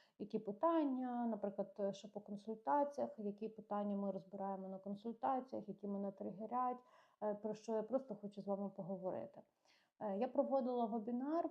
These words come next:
по особистій фінансовій стратегії. По-перше, деякі люди прийшли і сказали, що дуже важко, тобто, е, ми навіть не розуміємо, скажімо так, ну, мінімальних, е,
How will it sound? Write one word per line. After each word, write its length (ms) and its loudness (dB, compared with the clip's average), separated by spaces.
по 280 0
особистій 520 -4
фінансовій 540 -4
стратегії. 680 -2
По-перше, 520 0
деякі 340 -4
люди 240 -4
прийшли 500 -4
і 160 -4
сказали, 500 -4
що 200 -8
дуже 280 -2
важко, 460 0
тобто, 560 0
е, 40 -6
ми 400 -2
навіть 440 -2
не 180 2
розуміємо, 920 -2
скажімо 260 -4
так, 240 -2
ну, 200 -2
мінімальних, 1040 -2
е, 60 -6